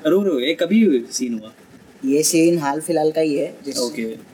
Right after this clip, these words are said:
Speaker 2: ज़्यादा वक्त हुआ नहीं है इसे।
Speaker 1: अरे यार, इसकी माँ, क्या?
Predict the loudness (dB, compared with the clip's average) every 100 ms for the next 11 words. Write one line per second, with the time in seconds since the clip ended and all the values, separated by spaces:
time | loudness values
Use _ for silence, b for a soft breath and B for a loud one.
0 | -16 -10 -4 0 0 -2 -2 0 2 0
1 | -4 -12 -16 -20 -20 -20 -20 -20 -14 -10
2 | -8 -8 -10 -10 -12 -12 -10 -10 -8 -8
3 | -8 -10 -16 -18